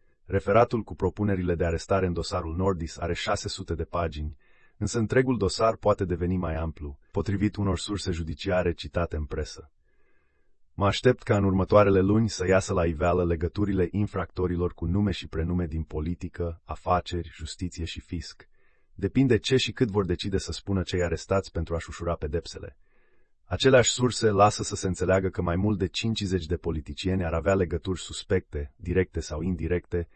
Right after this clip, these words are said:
cu afacerile Nordis. Patronii companiei au încercat să își asigure spatele prin relații și diverse favoruri făcute politicienilor provenind din mai multe partide. Dincolo de luptele,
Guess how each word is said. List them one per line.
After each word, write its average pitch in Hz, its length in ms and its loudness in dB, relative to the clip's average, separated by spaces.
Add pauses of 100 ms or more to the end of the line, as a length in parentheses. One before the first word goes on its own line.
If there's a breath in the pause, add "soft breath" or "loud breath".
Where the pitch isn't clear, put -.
(220)
cu - 120 -2
afacerile 87 580 0
Nordis. 78 600 -8 (120)
Patronii 113 360 4
companiei 101 580 4
au 92 80 2
încercat 95 440 0
să - 100 -6
își 92 160 -4
asigure 92 360 -2
spatele 82 640 0
prin 85 200 -4
relații 87 440 0
și 87 140 -10
diverse 90 380 0
favoruri 82 500 -2
făcute 87 380 -8
politicienilor 82 840 -4
provenind 82 440 -4
din 82 120 -4
mai 80 140 -2
multe 85 280 -4
partide. 76 640 -10 (840)
Dincolo 117 400 6
de 107 100 6
luptele, 90 580 2